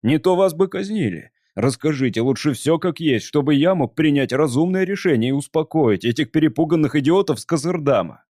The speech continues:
Лим подтянул к себе стул и уселся.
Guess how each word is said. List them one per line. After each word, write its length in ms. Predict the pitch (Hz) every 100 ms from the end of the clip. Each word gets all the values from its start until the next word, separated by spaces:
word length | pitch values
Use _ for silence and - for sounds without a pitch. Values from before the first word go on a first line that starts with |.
| _ _ _ _ _ _ 87
Лим 420 | 107 175 226 220
подтянул 600 | 147 139 - 151 151 113
к 80 | -
себе 280 | 131 120 104
стул 440 | - - 185 196 - _
и 100 | -
уселся. 800 | 160 135 - 98 65 - - -